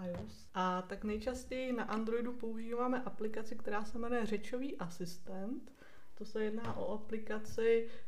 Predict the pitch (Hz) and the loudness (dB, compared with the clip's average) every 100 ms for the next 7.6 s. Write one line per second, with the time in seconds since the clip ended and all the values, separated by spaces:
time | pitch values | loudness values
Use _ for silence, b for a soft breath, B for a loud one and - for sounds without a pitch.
0 | - 214 220 220 214 214 240 220 220 226 | -2 0 0 0 0 0 0 0 0 0
1 | 220 - 190 175 175 202 220 - 196 202 | -2 -2 0 0 0 -2 -4 -2 -2 -2
2 | 214 214 - - 208 208 202 196 208 208 | -4 -4 -2 0 0 2 0 0 0 -2
3 | 208 - - 190 190 - 202 202 214 220 | -2 -4 -2 -2 -2 -6 -6 -2 0 -2
4 | 214 - - 175 170 170 - - 190 220 | -2 -10 -4 -2 -2 -4 -6 -6 -4 -2
5 | 220 - 220 220 226 208 220 220 - - | -4 -6 -4 -2 -2 -2 -4 -6 -10 -6
6 | 208 208 214 220 214 202 - - - - | -4 -6 -6 -6 -4 -4 -8 -14 -12 -10
7 | 220 214 214 214 185 170 | -6 -2 0 2 2 0